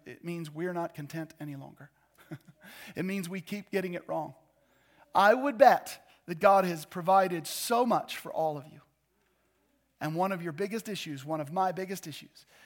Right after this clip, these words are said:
is that I'm just not content in what he's given. Right? So I grumble and I complain and I want more. And James talked a whole lot about this idea. Enoch believed that God existed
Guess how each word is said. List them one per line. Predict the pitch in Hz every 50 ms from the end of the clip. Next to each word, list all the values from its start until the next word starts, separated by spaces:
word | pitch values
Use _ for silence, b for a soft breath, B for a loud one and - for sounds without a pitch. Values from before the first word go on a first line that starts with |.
| B B -
is | 131
that | 139 131
I'm | 131 131
just | 147 180 180 -
not | 185 170 - -
content | - 151 143 - 151 131 - - -
in | 143 135
what | 135 135 135
he's | 135 131 -
given. | - - 135 143 139 _ _ _ _ _ _ _ _ _ _ _ _ _ _ _ _ _ _ _ _ _ _ _ _ -
Right? | 143 139 147 175 _ _ _ _
So | - - - 165
I | 156
grumble | 147 151 208 220 214 214 214 214 208 202
and | 185
I | 175 165
complain | 165 170 165 - 196 208 208 196 190 190 190
and | 190 175 170
I | 160
want | 160 196 208 226 -
more. | 180 170 170 170 170 170 165 160 B B B B B B B B B B B -
And | 147 147
James | 156 165 151 147 143 143 - -
talked | - 131 127 - -
a | 123
whole | 120 135 131 127
lot | 127 127 123 117 120 131 _ -
about | 135 123 131 135 - -
this | 131 135 -
idea. | 123 127 127 127 127 117 120 127 _ _ _ _ _ _ _ _ _ _ _ _ _ _ _ _ _ _ _ _ _ _ _ - b b b b b
Enoch | 196 220 240 226 202 190 -
believed | - 185 175 180 170 160 143
that | 170 151
God | - 175 175 175 175
existed | 160 151 139 160 208 208 - 247 240 -